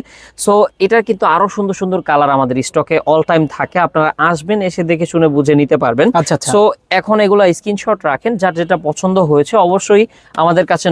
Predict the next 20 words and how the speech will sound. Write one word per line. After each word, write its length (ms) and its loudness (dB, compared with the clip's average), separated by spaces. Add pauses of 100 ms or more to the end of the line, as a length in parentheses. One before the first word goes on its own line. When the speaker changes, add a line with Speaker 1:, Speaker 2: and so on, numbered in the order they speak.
Speaker 1:
নক 140 2 (100)
করবেন, 240 2 (400)
ভিডিও 260 4 (120)
কল 140 2 (100)
করবেন, 200 2 (120)
ভিডিও 220 2 (100)
কলে 220 2
আপনি 120 -4 (120)
কাঁথাগুলি 500 0 (160)
দেখে 280 0 (380)
বুঝে 240 4 (100)
শুনে 220 2 (120)
নিতে 300 -2
পারবেন। 260 -4 (1080)
Speaker 2:
নতুন 320 2 (140)
যত 180 2 (200)
ডিজাইন 400 4
আছে 120 -2 (100)
আজকের 340 0
এই 60 4